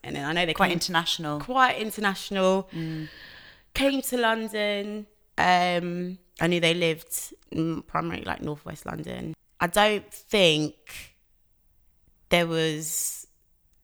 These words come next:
Speaker 1: I mean, obviously he was dotted around, but I just don't know if there was a lot of, there was a lot of, um, I don't wanna say concern, 'cause it sounds, sounds like my grandparents were, like,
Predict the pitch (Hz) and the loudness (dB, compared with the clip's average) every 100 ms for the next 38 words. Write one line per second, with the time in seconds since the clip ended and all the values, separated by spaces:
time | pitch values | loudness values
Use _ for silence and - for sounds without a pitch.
0 | _ _ _ _ _ _ _ - 202 196 | _ _ _ _ _ _ _ 0 4 4
1 | 180 - 220 214 220 208 190 190 175 175 | 2 -2 -2 0 2 4 2 0 -4 -2
2 | 175 175 160 - 170 - 185 165 175 175 | 2 2 2 0 -2 0 2 2 2 2
3 | 170 160 160 147 160 - 160 160 151 165 | 4 4 0 -4 -4 0 2 0 -2 -2
4 | 165 151 160 147 147 - - - - - | -2 -2 -4 -8 -10 -16 -16 -18 -20 -20
5 | - - - - _ _ _ - - - | -20 -18 -20 -20 _ _ _ -6 -6 -8
6 | - _ _ _ _ _ _ _ _ _ | -20 _ _ _ _ _ _ _ _ _
7 | _ _ _ - 190 165 165 165 156 - | _ _ _ -6 -2 -2 -2 0 -2 0
8 | 156 147 - - - - - - 165 - | -4 -8 -10 -8 -6 -6 -8 -10 -12 -12
9 | - - 196 214 208 175 165 156 170 147 | -8 -4 -4 -4 -6 -4 -4 -4 -4 -6
10 | 139 156 - - - 156 - 160 160 151 | -8 -12 -18 -10 -8 -6 -4 -4 -4 -6
11 | - - - 160 147 151 151 151 170 165 | -8 -12 -12 -10 -8 -10 -12 -12 -16 -16
12 | 156 160 | -16 -16